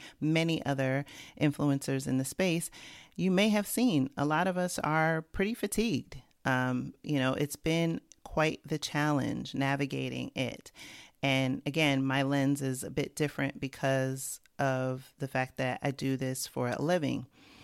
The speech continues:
And so, you know, we have our annual survey, and I mulled it o-, over last year about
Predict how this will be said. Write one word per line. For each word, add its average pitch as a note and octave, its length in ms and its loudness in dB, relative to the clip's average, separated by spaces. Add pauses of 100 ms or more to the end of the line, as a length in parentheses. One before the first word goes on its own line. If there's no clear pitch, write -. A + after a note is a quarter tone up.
(300)
And D3+ 120 4
so, D3+ 540 2 (180)
you D#3 120 4
know, C#3 100 6
we C#3+ 120 2
have D#3 500 2
our D3+ 280 2
annual D3+ 380 2
survey, B2+ 680 -2
and B2+ 400 -2
I B2 120 -2
mulled C#3+ 340 2
it D3+ 120 2
o-, C3+ 340 0
over C3 520 -4
last C3 440 -4
year B2+ 400 -4 (400)
about C3 640 2